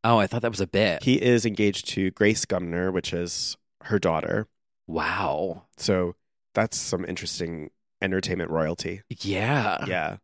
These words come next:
Speaker 1: That is, like, A plus list.
Speaker 2: Yeah. She should collab.
Speaker 1: <laughs> New
Speaker 2: <laughs> With
Speaker 1: single.
Speaker 2: her son-in-law. <laughs> Yeah.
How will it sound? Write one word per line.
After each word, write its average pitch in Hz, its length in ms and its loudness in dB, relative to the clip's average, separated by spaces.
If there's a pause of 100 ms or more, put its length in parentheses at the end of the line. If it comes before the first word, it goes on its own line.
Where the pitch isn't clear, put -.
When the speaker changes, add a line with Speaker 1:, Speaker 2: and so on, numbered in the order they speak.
(220)
Speaker 1:
That 110 140 4
is, 139 160 2
like, 107 240 0
A 104 540 4 (100)
plus 123 400 2
list. 87 680 -2
Speaker 2:
Yeah. 95 440 2 (180)
She - 240 -2
should 139 180 -4
collab. 57 520 0 (180)
Speaker 1:
<laughs> - 1000 -2
New 143 200 6
Speaker 2:
<laughs> - 80 8
With 123 140 12
Speaker 1:
single. 156 440 10
Speaker 2:
her - 0 -
son-in-law. 135 640 10
<laughs> - 60 0
Yeah. - 140 6